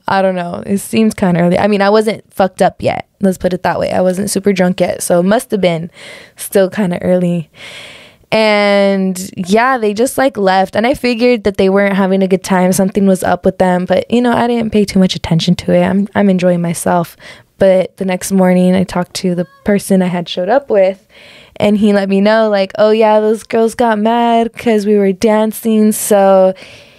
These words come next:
they left. They all left." And I was just like, "Oh." So, yeah, like, have confidence. Like, if, if you wanna dance with him, like, dance with him. Maybe throw in a special move. He gonna be like, "Oh, shit, other Honey Boo Boo didn't do that.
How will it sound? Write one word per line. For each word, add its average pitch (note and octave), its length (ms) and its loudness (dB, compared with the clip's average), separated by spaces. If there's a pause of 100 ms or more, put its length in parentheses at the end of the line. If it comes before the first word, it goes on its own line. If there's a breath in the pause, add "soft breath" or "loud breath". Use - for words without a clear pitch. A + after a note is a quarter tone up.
(340 loud breath)
they G3 460 2
left. F#3 580 -4 (100)
They G3 80 4
all F3+ 220 2
left." - 520 -10 (100)
And G3 120 -2
I F#3+ 140 0
was F#3+ 100 0
just - 200 -10
like, G3 200 -2
"Oh." F#3+ 340 -4 (400 loud breath)
So, B3 200 2
yeah, A#3+ 360 2
like, G3 400 -4 (640)
have A3+ 340 -2
confidence. G3 840 -2
Like, F#3 500 2
if, G3 340 0
if G3 120 -4
you G3+ 120 0
wanna A#3 220 2
dance G3 340 0
with C4 80 -4
him, G3+ 240 0
like, F3 260 -2 (240)
dance F#3+ 400 -2
with A#3+ 80 0
him. G#3+ 180 2
Maybe G#3+ 200 0
throw G#3 280 0
in A3 120 -2
a G3+ 60 -2
special G#3+ 520 0 (200)
move. G3 500 2
He A#3 140 -4
gonna A3 180 2
be G#3 80 2
like, F#3+ 160 0
"Oh, A3+ 120 0
shit, B3 360 0
other C4 320 0
Honey G#3+ 320 -4
Boo G3+ 140 -4
Boo G3+ 140 -4
didn't F#3+ 280 2
do F#3+ 140 2
that. F#3+ 320 0